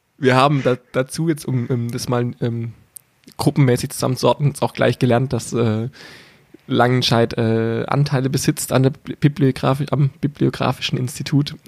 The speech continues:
äh, und es nicht dasselbe ist. Ähm, wir hatten dann das Wort, äh, Segelflugzeug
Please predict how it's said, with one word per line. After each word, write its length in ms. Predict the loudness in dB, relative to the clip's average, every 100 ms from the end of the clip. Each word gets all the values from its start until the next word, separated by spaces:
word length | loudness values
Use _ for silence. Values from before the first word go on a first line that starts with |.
| -4
äh, 140 | -2
und 180 | 0 -4
es 140 | -2
nicht 160 | -2 0
dasselbe 340 | 2 4 4
ist. 240 | 2 -2 -10 _ _ _ -20 -20 -20 -20 -20 _ _
Ähm, 520 | 6 6 6 6 4 0 -16 -2
wir 220 | 2 4
hatten 200 | 2 2
dann 200 | 4 4
das 180 | 4 2
Wort, 260 | 2 0 0
äh, 360 | 0 2 0 -4
Segelflugzeug 1120 | -6 -2 0 0 0 -2 -2 0 0 0 -6